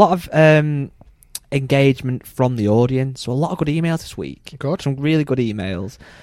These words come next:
Speaker 1: But the first thing I wanted to touch on, and I want your opinion on this, 'cause it kind of, as a bit of an equipment nerd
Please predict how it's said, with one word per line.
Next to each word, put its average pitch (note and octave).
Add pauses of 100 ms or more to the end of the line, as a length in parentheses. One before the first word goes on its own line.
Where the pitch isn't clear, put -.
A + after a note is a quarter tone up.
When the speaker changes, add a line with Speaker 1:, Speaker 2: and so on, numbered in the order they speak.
(180)
Speaker 1:
But A#2
the C#3
first F#3+
thing G3+
I G3+
wanted G3
to -
touch -
on, G2+
and A#2+
I B2+
want C3
your B2+
opinion B2+
on G2+
this, F#2
'cause C3
it -
kind F3+
of, D#3+
as C3+
a D3
bit C#3+
of D3+
an D3
equipment -
nerd D#2+